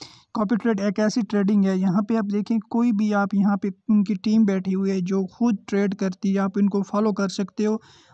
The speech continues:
और यहाँ पे अपने जो पॉइंट ऑफ व्यू हैं, वो इनके साथ शेयर कर सकते हो। मतलब है कि जो ये ट्रेड कर रहे हो, इनको कॉपी करके आप ट्रेड करते हो, जो भी बेनिफिट मिलता है, उसका कुछ परसेंटेज ये रखते हैं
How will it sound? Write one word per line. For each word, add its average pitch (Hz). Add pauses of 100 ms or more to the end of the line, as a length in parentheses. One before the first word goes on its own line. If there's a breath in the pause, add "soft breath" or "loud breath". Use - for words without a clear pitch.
और 214
यहाँ 208 (120)
पे 196
अपने 214 (340 soft breath)
जो 202
पॉइंट 220
ऑफ 214
व्यू 196
हैं, 196
वो 190
इनके 196
साथ 196
शेयर 190
कर 185
सकते 185
हो। 185
मतलब 185
है 185
कि 185
जो 190
ये 190
ट्रेड 190
कर 190
रहे 185
हो, 185
इनको 185
कॉपी 185
करके 190 (440 loud breath)
आप 185
ट्रेड 202
करते 202
हो, 196
जो 202
भी 220
बेनिफिट 202
मिलता 185
है, 190
उसका 214
कुछ 240
परसेंटेज 202
ये 190
रखते 208
हैं 202